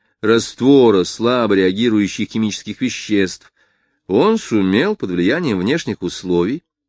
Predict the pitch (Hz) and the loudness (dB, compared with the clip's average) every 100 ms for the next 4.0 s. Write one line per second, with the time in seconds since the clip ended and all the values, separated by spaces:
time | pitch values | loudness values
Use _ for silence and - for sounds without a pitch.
0 | _ _ 101 92 85 - - _ _ - | _ _ 2 2 0 -6 -18 _ _ -4
1 | 165 120 110 101 98 92 85 95 123 135 | 0 2 2 2 2 0 0 2 2 2
2 | 151 151 127 123 135 139 131 143 - 131 | 2 2 4 2 4 2 2 -4 -2 2
3 | 139 143 135 143 - 139 143 139 139 | 2 0 -6 -8 -6 -2 0 0 -2